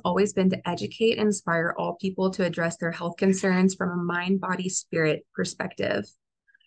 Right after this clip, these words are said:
Through the years, Tracy has hosted three radio popular shows, had regular appearances on Fox twenty-six in Houston,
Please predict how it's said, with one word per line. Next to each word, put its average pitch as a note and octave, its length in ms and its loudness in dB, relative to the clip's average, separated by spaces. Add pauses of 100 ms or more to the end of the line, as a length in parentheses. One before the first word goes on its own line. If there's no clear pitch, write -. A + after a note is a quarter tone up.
(140)
Through A3 200 8
the C#4 80 2
years, F#3+ 500 4
Tracy F#3+ 340 0
has G3+ 140 2
hosted F#3 420 0
three G#3 280 0
radio A#3 440 0
popular F3 400 -2
shows, E3 520 -4 (280)
had G3 240 0
regular G#3+ 360 6
appearances F#3+ 580 2
on F3+ 160 -2
Fox - 300 0
twenty-six G#3+ 520 -2
in A3+ 60 0
Houston, F3+ 600 -2